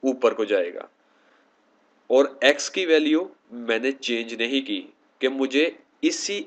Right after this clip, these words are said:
एक्स, एक्स की value यहीं रहनी है, बस ऊपर नीचे करना है, ठीक है, और आगे पीछे नहीं करना।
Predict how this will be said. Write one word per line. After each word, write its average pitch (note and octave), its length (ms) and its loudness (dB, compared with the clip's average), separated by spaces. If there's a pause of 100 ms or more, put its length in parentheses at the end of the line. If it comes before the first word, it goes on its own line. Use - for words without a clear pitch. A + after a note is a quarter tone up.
एक्स, - 260 2 (640)
एक्स C#3+ 200 2
की F3+ 180 -6
value C3+ 340 4
यहीं A2+ 300 -4
रहनी C#3 300 0
है, F3 140 -4 (140)
बस C#3 240 -2 (200)
ऊपर D#3 320 8
नीचे C3+ 260 0
करना F#2+ 320 -6
है, F2+ 120 -12 (1080)
ठीक B2+ 220 -8
है, F#3 120 -8 (420)
और C3 220 0
आगे C3+ 260 2
पीछे C3 320 -8
नहीं A2 200 -8
करना। F2 320 -10